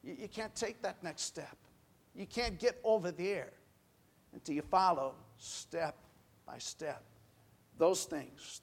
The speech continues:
that you know to do. That was Timothy. He was faithful.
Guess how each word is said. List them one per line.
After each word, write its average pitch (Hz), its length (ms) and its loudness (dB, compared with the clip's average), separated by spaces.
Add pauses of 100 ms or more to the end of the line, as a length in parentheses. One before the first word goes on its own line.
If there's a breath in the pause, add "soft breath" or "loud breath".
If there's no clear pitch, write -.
that - 200 -6
you 143 100 -4
know 131 340 -6 (300)
to 127 100 -6
do. 139 200 -8 (100)
That 135 220 -8
was 135 200 -4
Timothy. 170 560 -8 (840 soft breath)
He - 80 -4
was 139 220 2
faithful. - 640 2